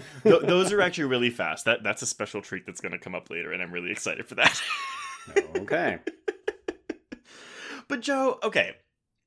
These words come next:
Speaker 2: a hundred episodes, man. Did you think, well, I mean, I'm sure you thought we were gonna get here, right?
Speaker 1: Oh, yeah.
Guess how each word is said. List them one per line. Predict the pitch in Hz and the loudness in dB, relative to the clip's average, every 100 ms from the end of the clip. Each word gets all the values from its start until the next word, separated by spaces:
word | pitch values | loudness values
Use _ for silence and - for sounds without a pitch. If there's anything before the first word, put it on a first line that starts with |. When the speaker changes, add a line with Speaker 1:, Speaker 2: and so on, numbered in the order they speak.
| _ - | _ -2
Speaker 2:
a | |
hundred | 185 226 208 175 | 0 0 2 2
episodes, | 143 110 104 95 | 2 2 0 0
man. | 98 101 101 107 | 0 0 -2 -4
Did | 139 147 | -8 -4
you | 208 | -6
think, | 220 202 196 143 | -2 -2 -2 2
well, | 151 | 2
I | |
mean, | 135 127 | 4 0
I'm | 120 | 0
sure | 104 | -4
you | 87 | -6
thought | - - | -6 -6
we | 87 | -6
were | 90 | -8
gonna | 85 85 | -10 -10
get | - | -12
here, | - - | -12 -8
right? | 85 92 - _ _ _ _ | -6 -6 -8 _ _ _ _
Speaker 1:
Oh, | - 139 - _ - | 0 0 -2 _ -2
yeah. | 98 | -2